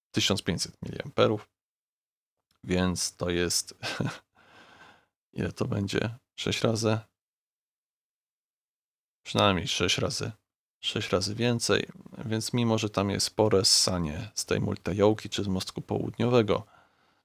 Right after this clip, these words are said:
na tej płycie głównej, to i tak taki workaround w postaci takiego koszyka pa-, paluszków A A, które są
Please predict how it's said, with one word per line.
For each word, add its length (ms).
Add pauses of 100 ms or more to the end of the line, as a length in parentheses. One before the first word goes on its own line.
(140)
na 60
tej 160
płycie 280
głównej, 460
to 140
i 80
tak 260
taki 260
workaround 640
w 120
postaci 680
takiego 340
koszyka 520
pa-, 140
paluszków 520
A 520
A, 100
które 260
są 320